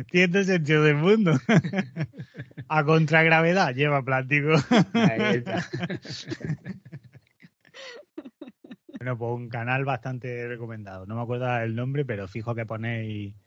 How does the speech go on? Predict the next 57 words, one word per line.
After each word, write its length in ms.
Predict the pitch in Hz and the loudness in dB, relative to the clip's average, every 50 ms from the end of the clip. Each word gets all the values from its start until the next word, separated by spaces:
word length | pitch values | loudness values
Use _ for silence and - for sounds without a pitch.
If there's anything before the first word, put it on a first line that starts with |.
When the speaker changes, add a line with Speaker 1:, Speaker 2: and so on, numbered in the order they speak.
| _ _ _ _ _ _ _ | _ _ _ _ _ _ _
Speaker 1:
Instituto 540 | - 131 117 113 - 131 120 120 165 156 185 | -2 -2 -2 0 -4 -6 -2 0 2 4 6
de 60 | 180 | 6
Anatomía 500 | 175 170 170 170 160 143 160 156 165 180 | 6 6 4 4 2 2 2 2 4 4
de 80 | 175 160 | 4 4
Massachusetts 840 | 147 139 127 110 - 117 113 - 135 131 120 107 - 104 95 101 113 | 4 2 2 0 -2 -6 -2 0 2 2 2 0 -4 -10 -12 -12 -12
y 120 | 120 110 98 | -10 -10 -8
sale 280 | 90 110 110 113 113 | -4 -2 -2 0 0
el 100 | 110 107 | -2 -4
tío 180 | 104 120 113 113 | -4 -2 -2 0
este, 220 | 117 127 120 143 | -2 0 -2 -2
que 60 | 120 | -2
además 280 | 110 104 101 107 123 139 | -2 -4 -2 2 2 4
le 120 | 143 135 117 | 4 4 2
fascina 420 | - - 110 104 - - 151 156 | 2 -2 -6 -4 2 4 6 6
su 140 | 151 - 143 | 6 4 0
trabajo, 400 | 120 107 107 117 139 151 - 151 | 0 0 2 2 2 2 0 0
que 80 | 120 131 | 0 0
eso 140 | - - | 0 2
es 60 | 143 139 | 2 4
lo 100 | 127 120 | 4 4
más 180 | 120 123 123 117 | 4 2 0 0
guapo 380 | 107 107 120 131 143 208 214 - _ _ _ _ _ _ | 0 2 0 2 0 -2 -8 -8 _ _ _ _ _ _
de 160 | - 131 123 110 | -4 0 0 0
Speaker 2:
Mm. 40 | |
Speaker 1:
sus 180 | 107 - 120 107 | 0 0 -2 -2
vídeos, 300 | 104 117 131 143 170 165 | 0 2 4 4 4 4
pues 140 | - 123 110 | 4 2 2
dice, 280 | 101 90 113 107 98 92 - _ _ _ _ _ _ _ _ _ | 2 2 0 -2 -2 -4 -10 _ _ _ _ _ _ _ _ _
"Fí-, 220 | _ - 143 170 - _ | _ -2 -2 -2 -2 _
fíjate 320 | - - 156 170 160 170 | 4 6 6 8 8 8
lo 140 | 156 135 120 | 6 6 4
feliz 360 | 107 - 127 131 143 185 - - | 4 2 2 6 6 4 4 4
que 100 | - 175 | 0 0
está 300 | 147 - - 190 220 - _ _ | 0 2 -2 -2 -2 -2 _ _
con 220 | - 135 131 139 | 4 6 6 8
dos 160 | 143 175 180 | 8 8 6
cadáveres 560 | - - 165 147 139 127 123 123 113 117 117 | 6 4 2 4 4 2 2 0 0 0 0
detrás 400 | 113 120 117 117 160 170 170 147 | 0 0 2 4 4 4 4 4
suya 400 | 123 - 170 196 208 214 226 233 170 | 2 2 2 2 4 4 2 2 2
<laughs> 320 | - - - 240 247 160 | 0 2 4 6 6 8
y 120 | - 233 202 | 8 8 6
un 160 | 190 180 156 | 6 4 2
plantel 460 | - 165 143 143 147 143 170 180 180 | 2 2 2 4 4 6 4 4 6
de 60 | 170 175 | 4 2
órganos 380 | 180 185 175 190 190 196 180 | 2 4 4 6 8 8 8
delante", 440 | 160 151 156 180 196 190 226 233 220 - - - - _ | 8 6 6 4 4 4 2 2 2 0 -14 -20 -6 _
y 80 | 156 | 2
el 100 | 156 156 147 | 2 4 4
tío 100 | 165 226 | 2 0
súper 260 | 208 226 208 220 - | 2 2 0 0 -2
contento 460 | - - 160 147 151 180 208 196 220 | -2 0 2 2 4 2 2 0 -2
y, 120 | 208 190 185 | -2 -2 -4
"Venga, 240 | 233 302 381 392 | -6 -6 -6 -4
vamos 260 | 349 302 359 403 403 - | -4 -2 -2 -2 -2 -4
a 60 | 415 | -4
hablar 160 | 403 403 403 403 | -2 0 0 2
hoy 140 | 392 403 403 | 4 4 6